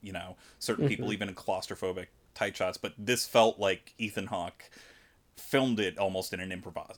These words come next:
Speaker 1: i-, improvisational way. I don't wanna say that he did. I don't know if he did or not, but it definitely felt like the, like, "Oh, I can be loose like that," where it's just like, well, the beauty of Cassavetes is that it feels loose, but it's all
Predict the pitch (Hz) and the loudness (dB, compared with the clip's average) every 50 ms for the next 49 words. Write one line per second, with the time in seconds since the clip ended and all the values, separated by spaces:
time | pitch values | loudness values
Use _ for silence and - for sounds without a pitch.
0 | _ - 110 104 98 - - 113 104 98 104 92 92 92 92 90 87 - - 85 | _ -6 -4 -4 -4 -2 -2 -4 -2 0 2 0 0 0 -4 -10 -10 -10 -10 -12
1 | 87 90 95 82 - 117 135 180 185 165 147 127 - 131 113 101 92 - 95 87 | -8 -8 -4 6 10 10 10 10 10 6 6 6 4 4 4 2 0 -4 -4 -2
2 | 87 117 113 92 92 95 98 95 92 113 120 92 - - 90 85 87 87 90 90 | 2 2 4 4 2 0 -2 0 2 4 4 2 2 -2 -12 -14 -14 -14 -14 -12
3 | 92 92 90 92 - - 110 107 92 - 120 113 - - 110 104 98 - - - | -10 -8 -8 -4 0 2 2 4 4 6 4 4 4 2 -2 -2 -2 -2 2 4
4 | 107 101 92 71 98 98 92 92 - - - - 98 92 92 90 92 101 95 92 | 4 6 6 4 4 4 2 0 -2 -6 -4 0 0 0 0 -2 -6 -10 -12 -12
5 | - - 113 98 101 98 98 - - 180 220 208 175 190 185 - 202 175 165 165 | -12 -10 -8 -6 -4 -4 -4 -2 2 4 6 6 6 6 4 2 0 -2 -2 -2
6 | 151 127 110 78 85 110 107 110 113 113 - - - - 110 101 95 - - 95 | -4 -4 -6 -6 -6 -2 2 2 2 2 2 0 2 2 2 2 2 2 0 2
7 | 98 107 - - 101 98 101 98 - - 98 - - 98 95 90 - 113 107 104 | 2 2 0 0 -2 -2 -4 -4 -6 -10 -10 -6 -6 -6 -6 -2 0 0 0 -2
8 | 98 - _ _ - 151 175 160 143 135 113 113 104 92 - - - 113 104 98 | -2 -10 _ _ -6 -4 -2 0 0 2 2 2 0 0 -4 -4 0 2 2 2
9 | - - 95 113 113 104 98 98 95 92 92 92 - - 92 90 92 - - - | 0 0 2 2 2 2 0 -4 -8 -10 -10 -10 -6 -6 -6 -6 -8 -12 -16 -20
10 | _ - - - _ - - - - - 254 220 170 131 - - 107 107 98 98 | _ -20 -20 -20 _ -10 -10 -4 2 4 6 8 8 8 6 4 4 4 4 4
11 | 95 - - - - - - - 98 92 90 82 95 90 - - - - 98 92 | 2 2 2 0 0 0 4 4 4 4 4 0 -4 -6 -6 -6 -4 0 0 0
12 | 92 92 90 92 92 | 0 0 -2 -6 -12